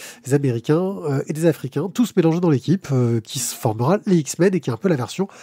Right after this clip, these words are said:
moderne et qui est celle qui a amené la série au succès. Euh, ça a été une des très grosses réussites des années quatre-vingt-dix, euh, de la bande dessinée, euh, américaine, euh,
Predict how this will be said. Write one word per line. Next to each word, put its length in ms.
moderne 480
et 80
qui 120
est 60
celle 300
qui 220
a 100
amené 240
la 80
série 320
au 80
succès. 340
Euh, 100
ça 140
a 20
été 180
une 180
des 120
très 320
grosses 380
réussites 300
des 80
années 140
quatre-vingt-dix, 720
euh, 240
de 120
la 100
bande 140
dessinée, 520
euh, 100
américaine, 560
euh, 120